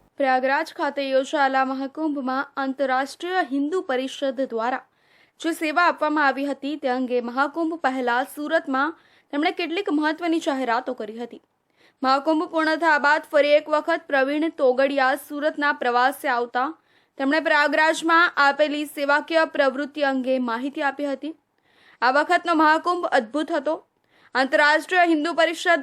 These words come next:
અને બજરંગ દળ દ્વારા તીર્થરાજ પ્રયાગરાજમાં દોઢ મહિનો ચૌદ જગ્યાએ ભંડારા ચલાવીને સવા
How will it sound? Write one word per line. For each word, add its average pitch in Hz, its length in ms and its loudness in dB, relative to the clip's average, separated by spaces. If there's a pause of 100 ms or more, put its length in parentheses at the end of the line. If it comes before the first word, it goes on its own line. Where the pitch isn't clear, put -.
અને 294 180 0
બજરંગ 277 500 2
દળ 285 240 4
દ્વારા 269 400 4
તીર્થરાજ 277 720 0 (140)
પ્રયાગરાજમાં 254 880 0 (460)
દોઢ 285 360 4
મહિનો 311 340 2 (220)
ચૌદ 302 340 2
જગ્યાએ 285 400 2
ભંડારા 262 540 2 (140)
ચલાવીને 262 500 0
સવા 262 320 0